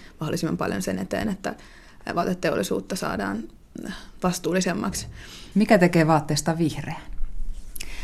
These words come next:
Speaker 1: Ää, no vaatteesta tekee vihreän se, että, äm, no se on kuormittanut ympäristöä mahdollisimman vähän sen koko elinkaaren aikana. Eli siihen kuuluu niin se materiaalin ympäristöystävällisyys kuin,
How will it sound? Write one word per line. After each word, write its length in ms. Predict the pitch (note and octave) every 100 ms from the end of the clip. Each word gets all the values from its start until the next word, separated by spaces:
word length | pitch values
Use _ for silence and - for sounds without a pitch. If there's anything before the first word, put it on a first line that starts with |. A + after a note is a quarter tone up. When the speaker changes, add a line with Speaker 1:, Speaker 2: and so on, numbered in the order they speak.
| - - - - -
Speaker 1:
Ää, 220 | F3 F3 E3+
no 160 | G3 F#3
vaatteesta 540 | A3+ A#3 A#3 A3 -
tekee 560 | G3 F#3+ F#3+ F#3+ F#3 F#3 F3+
vihreän 480 | G3 F#3+ - F#3+ F3
se, 240 | F3 F3 E3+
että, 300 | F3 F3 E3 - - - - - - -
äm, 400 | E3 D#3+ D#3+ - - - - F3+
no 60 |
se 140 | F3 F#3+
on 200 | F#3+ F#3 -
kuormittanut 460 | G3+ G#3 G#3 F#3+ F3+
ympäristöä 500 | F#3 F#3 E3+ - E3
mahdollisimman 480 | E3+ E3+ E3+ E3 -
vähän 300 | D#3+ D#3+ E3+
sen 300 | D#3 D#3 F3+
koko 340 | F3 F3 F3 E3+ - -
elinkaaren 500 | E3+ E3 D#3+ - -
aikana. 380 | D#3 - G3+ F#3+ F#3 - - -
Eli 300 | D#3 D#3 -
siihen 300 | - E3+ F3
kuuluu 500 | F3 E3 E3+ E3 - - G3+ F3
niin 200 | E3+ E3+
se 260 | E3+ D#3 - - -
materiaalin 440 | F3 F#3+ F#3 F3+
ympäristöystävällisyys 1300 | F3+ F3+ F3 - F3 F3 E3+ E3 E3+ F3 E3 E3 E3
kuin, 400 | - D3 D3+